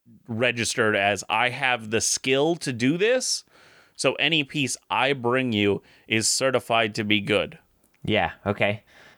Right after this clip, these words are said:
Speaker 2: No, I like that. I like that. I like that. Do, so do we see then, like, do you have to be, like, to officially join,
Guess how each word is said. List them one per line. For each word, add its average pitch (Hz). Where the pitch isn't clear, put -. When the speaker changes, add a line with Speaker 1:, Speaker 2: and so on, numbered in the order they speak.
Speaker 2:
No, 107
I 104
like 101
that. 82
I 104
like 95
that. 78
I 95
like 92
that. 76
Do, 123
so 123
do 113
we 127
see 113
then, 107
like, 87
do 127
you 131
have 120
to 127
be, 127
like, 117
to 147
officially 127
join, 90